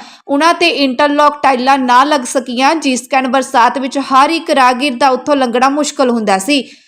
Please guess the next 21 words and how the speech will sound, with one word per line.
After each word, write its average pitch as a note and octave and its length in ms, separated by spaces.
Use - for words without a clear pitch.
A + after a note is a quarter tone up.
ਥੋੜ੍ਹੀ E4 340
ਜਿਹੀ F4+ 140
ਬਰਸਾਤ D4+ 580
ਹੋਣ D4 180
ਤੋਂ D4+ 180
ਬਾਅਦ B3+ 380
ਗਲੀਆਂ B3+ 320
ਵਿੱਚ A#3+ 300
ਪਾਣੀ B3 300
ਦੋ A#3 240
ਦੋ B3 120
ਦਿਨ A#3 240
ਖੜਾ C4 300
ਰਹਿੰਦਾ C4 300
ਸੀ, C4 260
ਜਿਸ E4+ 260
ਕਾਰਨ E4+ 300
ਲੰਘਣ D4 360
'ਚ D#4+ 80
ਮੁਸ਼ਕਲ C4 480
ਸੀ। G#3 240